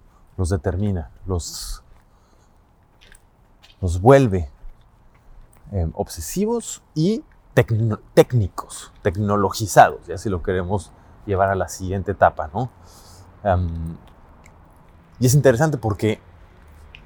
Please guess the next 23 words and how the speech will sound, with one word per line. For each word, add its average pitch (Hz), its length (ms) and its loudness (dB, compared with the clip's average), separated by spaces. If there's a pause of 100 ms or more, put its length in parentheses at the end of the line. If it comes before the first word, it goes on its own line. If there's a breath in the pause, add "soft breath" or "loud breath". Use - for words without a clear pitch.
(140)
de 110 120 2
ahí 120 140 6
viene 135 200 4
otro 131 240 2
trazo 131 480 4
para 104 240 -2
mí 117 140 -2
de 110 100 2
la 92 100 0
cultura 95 360 0
japonesa 101 520 -6
que - 60 -6
he 110 60 -4
podido 104 260 2
observar. 98 420 2 (300 loud breath)
Son 127 200 -2
a 123 60 2
la 110 100 0
vez 120 300 0 (500)
muy, 139 720 2 (1040)
em, 85 500 -2 (1080)
muy 170 140 0
finos, 139 800 -2